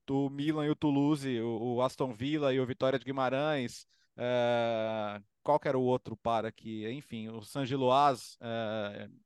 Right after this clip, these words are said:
esqueci, eu acho que era o, era o Braga. Enfim, é, não, não, não podem negociar com os jogadores diretamente.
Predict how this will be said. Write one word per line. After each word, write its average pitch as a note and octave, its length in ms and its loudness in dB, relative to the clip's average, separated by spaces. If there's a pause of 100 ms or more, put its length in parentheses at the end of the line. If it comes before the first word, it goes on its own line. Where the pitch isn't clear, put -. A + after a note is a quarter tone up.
(500)
esqueci, - 300 -16
eu A2 60 -4
acho A2 120 -6
que - 60 -10
era G#2+ 100 -4
o, F#2+ 140 -10
era G2 140 -4
o G2 40 -6
Braga. A2+ 400 -2 (420)
Enfim, A2+ 440 -12
é, A#2 360 0
não, C3+ 140 -2
não, D3 200 -2
não D3+ 120 -2
podem E3+ 300 6
negociar C#3+ 400 0
com - 160 -4
os B2+ 120 0
jogadores B2+ 440 0
diretamente. C3 840 0